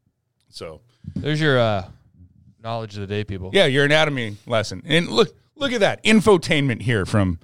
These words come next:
Speaker 2: Twenty-two feet.
Speaker 1: Yeah.
Speaker 2: Phew.
Speaker 1: Well, and for some of us now, twenty and a half.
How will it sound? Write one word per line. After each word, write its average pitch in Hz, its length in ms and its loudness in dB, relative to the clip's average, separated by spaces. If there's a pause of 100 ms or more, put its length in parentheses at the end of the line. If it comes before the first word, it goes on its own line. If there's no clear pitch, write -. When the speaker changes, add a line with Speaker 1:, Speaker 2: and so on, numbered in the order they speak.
(160)
Speaker 2:
Twenty-two 233 640 -8
feet. 180 400 -6
Speaker 1:
Yeah. 113 180 0 (1080)
Speaker 2:
Phew. 320 180 4 (320)
Speaker 1:
Well, 104 320 2 (220)
and 113 200 -6
for 113 200 -6 (240)
some 113 220 -6
of 104 60 -4
us 107 180 -2
now, 98 220 2
twenty 95 280 -4
and 92 80 -2
a 90 40 -4
half. - 280 -8